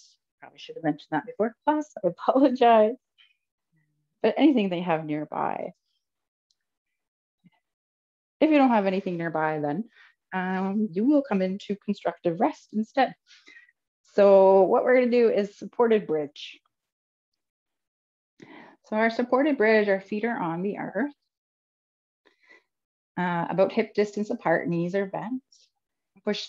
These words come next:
the feet into the earth, lift the hips, slide your prop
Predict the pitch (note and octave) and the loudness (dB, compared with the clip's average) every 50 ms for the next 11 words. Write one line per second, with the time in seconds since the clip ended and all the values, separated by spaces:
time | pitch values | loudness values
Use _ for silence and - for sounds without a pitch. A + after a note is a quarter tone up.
0 | - _ - G#3 G#3 G3+ G3 F#3+ G3 _ A#3+ A3+ A3 - _ G#3 G#3+ G#3 G3+ - | -16 _ -4 -2 0 0 0 -2 -2 _ -2 -2 -2 -4 _ 0 0 0 -2 -4
1 | - _ - G3 E3+ - - G#3+ G#3+ G#3+ G#3+ - G#3+ G#3 A3 A#3+ C#4+ C#4 - - | -10 _ -8 -8 -6 -2 0 0 0 0 -2 -2 0 2 2 2 2 0 -6 -10
2 | _ - A#3 - - G3 - - - - _ _ G3 G3 F#3 E3+ E3+ F#3 G3+ G3 | _ -8 -6 -2 -2 -2 -2 -2 -10 -20 _ _ 0 0 2 2 2 0 0 0
3 | F3+ F#3+ F#3+ F#3 - - G#3+ F3+ - | -2 -4 -6 -6 -6 -6 -8 -8 -8